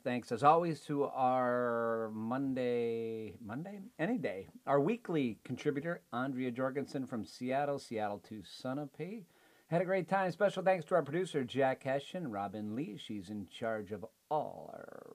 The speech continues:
marketing. We appreciate that very much. And our newest member of our cast, Joe, uh,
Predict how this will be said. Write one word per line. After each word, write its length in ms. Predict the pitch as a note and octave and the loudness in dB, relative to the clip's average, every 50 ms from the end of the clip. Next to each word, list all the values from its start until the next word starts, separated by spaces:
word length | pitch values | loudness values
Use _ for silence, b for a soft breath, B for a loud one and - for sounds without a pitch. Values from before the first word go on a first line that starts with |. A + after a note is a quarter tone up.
| - A2+ | -10 -6
marketing. 560 | A2 A2+ A2+ B2 - - E3 G3+ A#3+ A3+ - B B B B B B B | -2 -2 -2 -2 -2 -4 -6 -4 -4 -6 -6 B B B B B B B
We 120 | - A#2 | -4 -2
appreciate 560 | A#2 - - C3 C3 A#2+ - C#3 B2 B2 - - | -2 -2 -2 -4 -4 -2 -2 -2 -2 -2 0 0
that 200 | C#3 C#3 C3+ - | 0 0 0 0
very 200 | C#3+ C#3 C#3 C#3 | 0 2 2 2
much. 260 | D#3 F3 E3+ - - | 0 -2 -4 -4 -4
And 100 | E3 C#3+ | -2 0
our 140 | C3+ C3+ C3 | 0 2 2
newest 420 | B2+ C#3+ F#3+ B3 B3+ F#3+ - - | 2 4 4 2 2 0 0 0
member 240 | C#3 B2+ B2+ B2+ B2+ | 0 2 4 4 2
of 120 | A#2 B2 | 4 2
our 100 | B2 B2 | 2 0
cast, 380 | - - D3 D#3 F3 E3+ - A#2+ G2+ - - | 2 0 -2 -2 -2 -4 -8 -12 -16 -10 -2
Joe, 340 | - D#3 D#3+ F#3+ G#3 - - | 0 2 2 2 0 -4 -8
uh, 120 | G#2 G2 | -8 -10